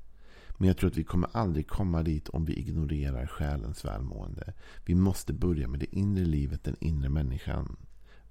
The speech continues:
Börja med det idag. Lyssna till dig själv. Sök upp en god själavårdare. Läs Bibeln och be till Gud. Gör vad du kan för att arbeta med ditt inre välmående, din inre hälsa. Så kommer du se att det andra i livet också rätar ut sig.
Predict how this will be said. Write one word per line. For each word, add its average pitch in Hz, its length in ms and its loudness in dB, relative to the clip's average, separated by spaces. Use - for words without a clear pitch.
Börja 92 400 6
med 92 120 2
det 78 260 0
idag. 69 580 0
Lyssna 92 540 0
till 73 240 -2
dig 69 160 -2
själv. 60 420 -6
Sök - 360 0
upp 104 160 4
en 92 120 6
god 71 260 2
själavårdare. 62 960 0
Läs 90 380 2
Bibeln 76 380 4
och 71 60 2
be 78 220 2
till - 160 -6
Gud. 62 320 -2
Gör 101 300 4
vad 98 160 0
du 85 80 2
kan 78 380 0
för - 120 -4
att - 180 -8
arbeta 73 440 -2
med 76 100 0
ditt - 240 -8
inre 98 300 2
välmående, 71 520 2
din 78 180 0
inre 67 280 0
hälsa. - 560 -2
Så - 120 0
kommer 90 240 6
du 85 100 4
se 98 340 -2
att - 100 -6
det - 60 -6
andra 87 320 -2
i 80 60 2
livet 78 320 -4
också - 320 -4
rätar 85 340 0
ut - 200 -4
sig. - 300 -6